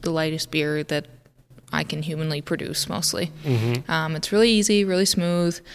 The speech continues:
Speaker 1: um, historically named after the lock and dam in town. Um, so that would be what I would recommend. If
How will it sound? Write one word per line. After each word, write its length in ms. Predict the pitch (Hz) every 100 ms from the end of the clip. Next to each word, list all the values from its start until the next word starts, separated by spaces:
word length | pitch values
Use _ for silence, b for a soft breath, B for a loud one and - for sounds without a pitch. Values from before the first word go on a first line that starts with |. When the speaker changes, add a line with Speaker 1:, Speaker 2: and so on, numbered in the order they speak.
| B B B -
Speaker 1:
um, 360 | 165 160 160 - -
historically 500 | 196 - 180 180 170
named 300 | 160 165 165
after 280 | 160 - 165
the 100 | 160
lock 380 | 156 156 - - - _ -
and 140 | 170 160
dam 280 | 156 156
in 100 | 170
town. 480 | 180 170 147 156 294 - B B B _
Um, 360 | - - - 190 - - - - -
so 160 | -
that 140 | 196 180
would 100 | 185
be 120 | 185
what 160 | 170 160
I 60 |
would 100 | 160
recommend. 440 | 165 - 160 202 247
If 300 | 180 -